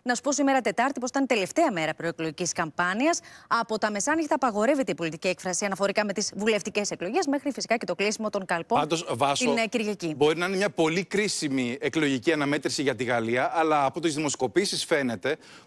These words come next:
Speaker 2: πως τέσσερις στους δέκα δεν θα πάνε να ψηφίσουν την Κυριακή.
Speaker 1: Ναι, τουλάχιστον αυτό τουλάχιστον ανακοίνωσε και η γαλλική εφημερίδα Le Monde, ε, και αναφέρει χαρακτηριστικά ότι με βάση τις δημοσκοπικές εκτιμήσεις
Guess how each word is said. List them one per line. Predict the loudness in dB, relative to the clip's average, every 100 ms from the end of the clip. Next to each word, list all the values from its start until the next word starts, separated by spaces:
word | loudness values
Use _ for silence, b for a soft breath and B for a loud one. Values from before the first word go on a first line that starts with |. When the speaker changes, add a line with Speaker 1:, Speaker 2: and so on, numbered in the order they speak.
| _
Speaker 2:
πως | 0 0 2
τέσσερις | 2 2 0 0
στους | 0 -2
δέκα | 0 2 2 2
δεν | 0 2
θα | 0
πάνε | 2 0
να | 0 -2
ψηφίσουν | -4 -2 -2 -2
την | -6 -8
Κυριακή. | -8 -6 -6 -8 -12
Speaker 1:
Ναι, | -6 -2
τουλάχιστον | 2 2 2
αυτό | -2 0
τουλάχιστον | 0 2 2 0
ανακοίνωσε | 0 0 0 -2
και | 0
η |
γαλλική | 0 0
εφημερίδα | 0 0 2 2
Le | 2
Monde, | 0 0 2 2 2
ε, | 2 2 2 0 -4 -12 _
και | -4
αναφέρει | 0 2
χαρακτηριστικά | 2 0 -2 -2
ότι | -2
με | -2 -2
βάση | 0 0 -2
τις | -6
δημοσκοπικές | -6 -8 -4 -6 -2 -2
εκτιμήσεις | -2 -8 -4 -2 -2 0 -2